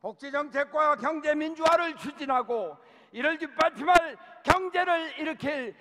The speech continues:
경험 있는 지도자여야 합니다. 남북 화해 협력과 평화 체제에 대한 확고한 철학을 갖고 주변 강국 지도자들과 직접 대화할 국제적 안목과 식견을 갖춘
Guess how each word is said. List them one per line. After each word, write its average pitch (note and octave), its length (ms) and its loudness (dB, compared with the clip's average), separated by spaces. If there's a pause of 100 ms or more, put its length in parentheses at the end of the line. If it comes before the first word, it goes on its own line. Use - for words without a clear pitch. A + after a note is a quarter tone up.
(220)
경험 F#4+ 420 4
있는 D4+ 480 -2
지도자여야 A3 880 0
합니다. G3 400 -8 (640)
남북 C4 560 -4
화해 C#4 340 2
협력과 C4+ 680 0 (360)
평화 D4+ 280 2
체제에 D4+ 500 2
대한 D#4 300 2 (220)
확고한 E4 680 2
철학을 D#4 420 2
갖고 C#4 400 -2 (400)
주변 D#4+ 420 2
강국 D#4+ 400 0
지도자들과 E4 1120 0
직접 F4 600 2
대화할 E4+ 520 4 (380)
국제적 D#4 600 0
안목과 C4 580 0
식견을 F#4+ 520 2
갖춘 E4+ 520 0